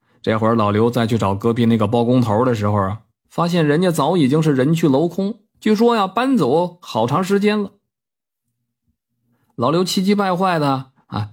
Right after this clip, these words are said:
说：“找到天涯海角，我也得找到那个包工头。”可是这个老乞丐呢，就劝说他说呀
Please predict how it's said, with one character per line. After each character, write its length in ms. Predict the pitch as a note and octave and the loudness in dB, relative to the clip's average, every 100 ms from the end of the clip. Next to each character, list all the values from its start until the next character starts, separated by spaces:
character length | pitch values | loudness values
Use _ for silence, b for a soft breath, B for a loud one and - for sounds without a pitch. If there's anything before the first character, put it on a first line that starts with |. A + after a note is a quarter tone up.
| _ | _
说 100 | A#2 | -4
：“找 120 | G#2 | -2
到 80 | G#2 | -2
天 260 | A#2 D#3+ D3 | 0 0 0
涯 100 | D#3+ | 0
海 200 | D3+ F3 | -2 0
角， 300 | B2+ C#3+ - | 0 -2 -4
我 80 | C#3 | -2
也 60 | D3 | 0
得 80 | |
找 140 | D3+ A#2+ | 0 0
到 80 | D#3 | 0
那 80 | |
个 60 | C#3+ | 2
包 140 | D3+ | 0
工 120 | D#3 E3 | 0 0
头。” 340 | C#3+ E3 - _ _ _ _ _ _ _ | -2 -4 -12 _ _ _ _ _ _ _
可 140 | - E3+ | -4 0
是 100 | D4 | 2
这 100 | C#4+ | 2
个 60 | |
老 260 | F#3 D3 D4 | 2 0 -2
乞 220 | - G2 | -2 -4
丐 180 | D#3 F3 | -2 -2
呢， 140 | D#3+ | -2
就 100 | D3+ | -2
劝 260 | D3 F#3 C#3+ | -2 -2 0
说 120 | D3+ | 0
他 120 | D#3 | -2
说 140 | D#3 D#3 | -2 -2
呀 200 | D3 | -4